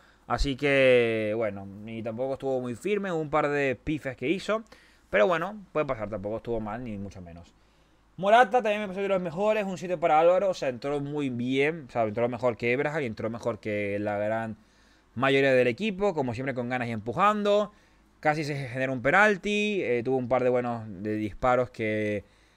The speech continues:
no fueron muy angulados, pero que fueron unas buenas jugadas. Eh, tuvo también la que, bueno, la que al final cabecea afuera, que esa era muy clara y ahí a lo mejor pudo haber hecho más, pero bueno, va-, valoró mucho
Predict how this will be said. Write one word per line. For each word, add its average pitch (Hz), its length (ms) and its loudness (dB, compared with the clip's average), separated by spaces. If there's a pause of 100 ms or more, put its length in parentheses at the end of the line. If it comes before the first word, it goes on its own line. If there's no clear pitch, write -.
(120)
no 127 520 -4
fueron 131 280 -4
muy 131 180 -6 (420)
angulados, 127 520 2
pero 117 140 0
que 107 80 -2
fueron 113 480 -2
unas 113 120 -4
buenas 113 220 -4
jugadas. 180 640 4 (380)
Eh, 120 920 0 (580)
tuvo 151 240 4
también 147 460 0
la 131 160 2
que, 123 160 2
bueno, 120 220 2
la 113 120 0
que 113 60 0
al 107 40 -2
final 120 420 -2 (520)
cabecea 131 440 2
afuera, 160 500 4
que 139 80 -6
esa 131 140 -4
era 127 120 2
muy 123 220 -6
clara 151 340 2
y 147 60 2
ahí 120 120 2
a 120 40 2
lo 123 80 0
mejor 120 240 -4
pudo 120 140 0
haber 120 120 2
hecho 120 180 -2
más, 165 200 -4
pero 143 140 0
bueno, 113 220 0 (160)
va-, 123 220 0
valoró 123 460 0
mucho 135 440 -2